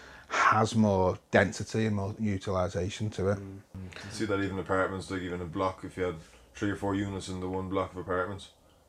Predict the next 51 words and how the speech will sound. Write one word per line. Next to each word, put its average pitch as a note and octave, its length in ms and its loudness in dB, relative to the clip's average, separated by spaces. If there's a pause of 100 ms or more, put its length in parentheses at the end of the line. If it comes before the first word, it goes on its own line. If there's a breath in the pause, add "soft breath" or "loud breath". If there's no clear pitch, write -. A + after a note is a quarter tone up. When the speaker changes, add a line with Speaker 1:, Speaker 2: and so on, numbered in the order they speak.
Speaker 3:
you F#2 60 -6
know, F#2 120 0
as F2 140 -2
S F#2+ 180 -2
A. F#2 200 0 (120)
Speaker 1:
Yeah. C#3+ 200 8 (280)
Speaker 3:
You F2 80 -12
know, F2+ 120 -6
it F2 60 -8
seems F#2 240 -8
Speaker 1:
No. A2+ 200 4
Speaker 3:
easier F#2+ 140 -4
to E2 80 -10
manage. F2 340 -6
Speaker 1:
Same G2+ 240 2
Speaker 2:
Yeah. G2+ 60 -6
Speaker 1:
thing, G2+ 300 0 (180)
Speaker 3:
That's - 80 -8
Speaker 1:
same A2 160 0
Speaker 3:
the - 60 -4
Speaker 1:
thing. G#2+ 200 2
Speaker 3:
thing. - 120 -8 (480 loud breath)
Speaker 1:
The, C#3 220 10 (120)
around C#3+ 280 10
the D#3+ 60 4
time C3+ 340 6
of D3 220 2
the A2 280 4 (220)
cannabis A2 400 2
farm G2 480 4 (400 loud breath)
is G2 180 0
when F#2+ 180 4
I F#2 160 4 (280)
really G2+ 360 4
started F#2 460 4
getting F2+ 280 -4
wise F#2 460 4
to - 80 -6
this F2+ 160 -2
concept F#2+ 500 -2
of F#2 100 -6
sweating F2 380 0
the F2+ 80 -2
asset F2 400 0
and F#2 160 -6
squeezing F2 540 -2
the F2 80 0
lemon. F2+ 400 2 (360 loud breath)
Speaker 2:
Yeah. E2+ 340 2
Speaker 1:
Um, E2+ 180 0
and E2+ 440 0